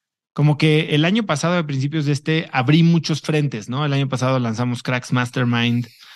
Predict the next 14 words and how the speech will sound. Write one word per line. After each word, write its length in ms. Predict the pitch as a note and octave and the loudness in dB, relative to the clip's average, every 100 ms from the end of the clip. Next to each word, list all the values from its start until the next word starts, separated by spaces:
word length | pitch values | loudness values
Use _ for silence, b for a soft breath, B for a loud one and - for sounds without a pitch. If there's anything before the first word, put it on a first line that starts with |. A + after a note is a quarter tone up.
| B - | B -10
que 260 | A2+ A#2+ A#2+ | -6 -4 -4
ahorita 380 | A#2+ B2+ B2 A#2+ | -4 -4 -2 -2
ya 220 | A#2 A2+ | 0 0
va 360 | A#2 A2+ A2 | 0 -2 -2
por 260 | - A2 G2+ | -4 -6 -6
su 340 | - B2+ B2+ A#2 | -8 -6 -6 -6
cuarta 400 | B2 A#2 - A2 | -6 -6 -4 -6
generación 1000 | - G#2+ G#2 G2+ - C3 C3+ C3+ C3+ - | -4 -6 -6 -8 -2 0 2 0 -2 -10
y 220 | A2 G#2 - | -10 -10 -8
cada 320 | A2+ A#2 G#2 | -6 -4 -4
vez 200 | G#2+ F#2 | -6 -8
está 200 | - A2 | -6 -6
más 160 | G#2 | -6
padre. 500 | - C#3 C3 B2+ B2 | -2 0 0 0 -2